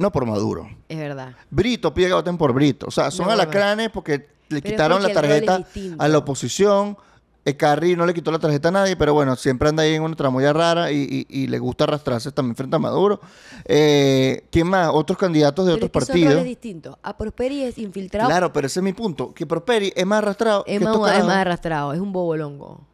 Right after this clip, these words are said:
Speaker 1: Que el Conde, ¿sabes? Que el Conde dice,
Speaker 2: Eh,
Speaker 1: "Voten por mí".
Speaker 2: eh, eh, eh.
Speaker 1: Bueno, pero el Conde pide que voten por él, no por Maduro, ¿sabes? Por lo menos, sa-, sabemos que es un teatro, que todo es una fachada.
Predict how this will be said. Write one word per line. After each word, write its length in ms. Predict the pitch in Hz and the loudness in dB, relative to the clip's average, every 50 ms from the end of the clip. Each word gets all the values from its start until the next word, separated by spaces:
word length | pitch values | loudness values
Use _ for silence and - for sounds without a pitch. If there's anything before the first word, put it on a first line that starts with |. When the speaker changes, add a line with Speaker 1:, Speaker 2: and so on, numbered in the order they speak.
| _ _ _ | _ _ _
Speaker 1:
Que 100 | _ - | _ -6
el 120 | 175 165 139 | -6 -6 -2
Conde, 400 | 143 170 170 151 135 123 123 120 | 0 2 2 2 2 0 -2 -2
¿sabes? 240 | - 180 175 156 147 | 0 2 2 2 2
Que 60 | 151 | -2
el 40 | 139 | -4
Conde 220 | 143 147 151 160 | -4 -4 -2 -2
dice, 180 | 170 170 175 170 | 0 0 -2 -2
Speaker 2:
Eh, 40 | 151 - _ _ _ _ - | -4 -10 _ _ _ _ -4
Speaker 1:
"Voten 880 | 190 180 156 156 175 196 180 170 180 175 165 156 196 208 214 220 233 233 | -4 -2 -2 -2 -2 -2 -2 -2 -2 -4 -4 -2 -2 0 2 2 2 4
por 80 | - 339 | 2 2
mí". 60 | 226 | 4
Speaker 2:
eh, 40 | 220 | 4
eh, 540 | 277 - 220 202 202 202 185 175 165 156 147 | 2 2 2 2 0 -2 -2 -4 -4 -6 -2
eh. 20 | 127 | 0
Speaker 1:
Bueno, 240 | 233 285 262 202 - | 0 0 0 -2 -4
pero 140 | 180 175 | -2 -2
el 60 | 175 170 | -2 -2
Conde 200 | 180 185 214 208 | -2 -2 -2 -2
pide 160 | - 247 233 | -2 -2 0
que 60 | 214 | 0
voten 200 | 190 175 214 208 | 0 -2 -2 -2
por 120 | 196 180 | 0 -2
él, 80 | 180 165 | 0 -2
no 80 | 156 143 | -2 -4
por 100 | 185 185 | -2 0
Maduro, 300 | 170 165 185 175 143 123 | 0 2 2 2 0 0
¿sabes? 320 | 180 208 185 135 113 - _ _ _ _ _ _ _ _ _ _ | 0 0 0 0 -2 -8 _ _ _ _ _ _ _ _ _ _
Por 140 | - 151 151 | -8 -6 -4
lo 100 | 160 156 | -4 -2
menos, 360 | 165 165 175 185 170 - 143 | -4 -4 -4 -6 -8 -10 -12
sa-, 120 | - 143 143 | -14 -16 -8
sabemos 280 | - - 170 160 180 196 | -2 -2 0 0 0 -2
que 60 | 226 | -2
es 60 | 208 | -4
un 100 | 196 190 | -4 0
teatro, 480 | - 196 165 175 180 185 165 - 147 131 | 0 2 2 4 2 2 0 -2 -6 -6
que 100 | 135 127 | -6 -4
todo 160 | - 143 143 | -2 0 0
es 40 | 160 | 2
una 120 | 175 190 | 0 0
fachada. 560 | 180 160 135 - 185 151 139 131 139 160 - | 0 -2 0 2 2 2 2 2 0 -4 -6